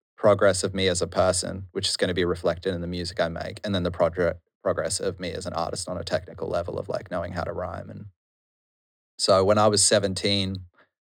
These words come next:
<sighs> I guess I was, like, a lot out of, well,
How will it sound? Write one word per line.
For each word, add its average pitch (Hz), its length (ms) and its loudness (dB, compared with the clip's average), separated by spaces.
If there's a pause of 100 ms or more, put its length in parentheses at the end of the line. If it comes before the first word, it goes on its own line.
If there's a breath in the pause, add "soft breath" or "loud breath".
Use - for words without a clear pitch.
(640)
<sighs> - 0 -
I - 580 -6
guess 156 240 8
I 240 60 10
was, 202 180 10
like, 151 160 10
a 123 60 10
lot 110 240 8
out 117 200 10
of, 110 200 6
well, 107 440 8